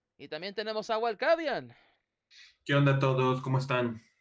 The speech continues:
Speaker 1: Y como siempre, su servidor aquí, Act Deft. ¿Tá? Como cada semana, cada domingo que se pueda aquí del G F M Cast, hablando de todo lo más relevante del mundo geek y del todo lo en cuestión de videojuegos y películas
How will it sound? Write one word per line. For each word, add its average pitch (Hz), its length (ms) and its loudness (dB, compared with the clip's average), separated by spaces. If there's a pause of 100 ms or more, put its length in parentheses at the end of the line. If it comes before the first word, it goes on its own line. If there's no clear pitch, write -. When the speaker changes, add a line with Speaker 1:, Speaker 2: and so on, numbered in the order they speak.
(480)
Speaker 1:
Y 208 280 -14
como 143 280 -12
siempre, 220 460 -6
su 202 200 -14
servidor 170 560 -6
aquí, 165 380 -8 (120)
Act 143 280 -4 (200)
Deft. 127 380 -14 (500)
¿Tá? 143 240 -8
Como 123 240 -16
cada 151 240 -6
semana, 190 480 -12
cada 139 160 -4
domingo 131 440 -10
que 139 60 -20
se 143 140 -16
pueda 147 320 -4
aquí 143 220 -10
del 127 180 -12
G 131 60 -18
F 151 120 -16
M 156 140 -16
Cast, - 400 -6 (360)
hablando 151 380 -8
de 147 140 -6
todo 202 420 -8
lo 165 160 -4
más 190 400 -10
relevante 156 720 -6 (320)
del 127 260 -12
mundo 160 720 -10
geek 160 540 -20
y 147 80 -18
del 127 200 -14
todo 151 460 -6
lo 135 160 -10
en 127 80 -18
cuestión 135 320 -16
de 143 80 -10
videojuegos 143 560 -10
y 139 60 -16
películas 151 600 -10